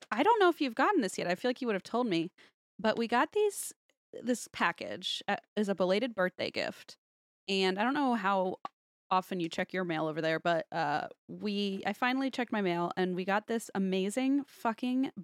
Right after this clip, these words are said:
birthday package. And it's from the, and that's why I drink secret gift group, of course, 'cause they're always doing things. And they were like, "You al-" they basically said, like, "You two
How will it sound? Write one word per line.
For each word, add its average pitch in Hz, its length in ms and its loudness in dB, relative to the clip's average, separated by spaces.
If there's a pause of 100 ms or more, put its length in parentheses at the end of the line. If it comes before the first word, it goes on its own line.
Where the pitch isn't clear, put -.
birthday 226 340 0
package. - 680 -4 (560)
And 214 500 4
it's 220 220 0
from 247 260 4
the, 226 460 0
and 214 100 2
that's 220 160 0
why 233 80 0
I - 20 0
drink 208 220 -2
secret 220 420 -4
gift - 320 -4
group, 330 320 4
of - 200 -2
course, 208 420 2
'cause 226 160 -2
they're 208 180 0
always 196 320 2
doing 190 280 0
things. 220 360 -4
And 196 140 -2
they 190 60 2
were 196 100 0
like, 185 200 -2 (420)
"You 233 160 4
al-" 247 160 4 (120)
they 220 300 0
basically 294 260 2
said, 233 140 2
like, 185 180 2
"You 208 200 -2
two 247 280 0